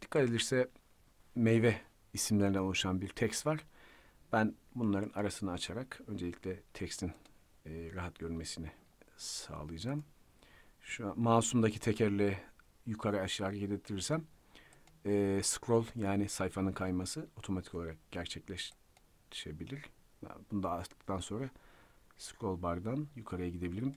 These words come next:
Ya da mouse'daki tekerlekle sayfayı aşağı ve yukarı hareket ettiririm. Bunu da yaptıktan sonra karakter panelini iki şekilde oluşturabiliriz. Bunlardan birincisi yaptığımızı görebilmek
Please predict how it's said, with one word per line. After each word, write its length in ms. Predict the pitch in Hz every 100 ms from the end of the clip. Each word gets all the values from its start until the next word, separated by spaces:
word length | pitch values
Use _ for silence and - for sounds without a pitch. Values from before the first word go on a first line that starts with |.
| -
Ya 160 | 92
da 80 | 110
mouse'daki 500 | 107 110 92 98 98
tekerlekle 680 | 117 104 95 90 - 170 160 - -
sayfayı 460 | - - 98 123 120
aşağı 260 | 98 90 87
ve 80 |
yukarı 220 | 107 110 127
hareket 260 | 110 147
ettiririm. 360 | 120 95 82 80 - _ - - - - -
Bunu 140 | 190 190
da 60 |
yaptıktan 440 | 185 180 - 190 180
sonra 380 | - 123 190 202 - - - _ - _ - -
karakter 420 | 139 143 143 165
panelini 420 | - 131 113 104 95 - - -
iki 320 | - 131 113 - _ -
şekilde 480 | - 107 92 85 80 95
oluşturabiliriz. 760 | 92 - 85 85 107 147 - -
Bunlardan 440 | 123 127 123 123
birincisi 460 | 117 117 110 165 185 - - - -
yaptığımızı 560 | 117 117 135 127 113
görebilmek 680 | 110 113 107 110 113 107 -